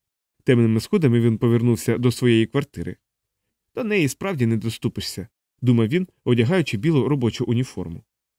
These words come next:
«Тепер, навіть якщо я дуже покваплюся, то все одно запізнюся на роботу, і містер Слоут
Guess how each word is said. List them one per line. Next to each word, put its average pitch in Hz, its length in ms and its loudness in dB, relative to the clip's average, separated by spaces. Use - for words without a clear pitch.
«Тепер, 208 320 -2
навіть 160 320 2
якщо 139 240 0
я 143 60 4
дуже 135 260 2
покваплюся, 127 680 0
то 233 100 0
все 180 220 0
одно 151 220 0
запізнюся 120 540 -2
на 113 120 0
роботу, 127 440 -4
і 226 100 -2
містер 175 340 -2
Слоут 160 400 0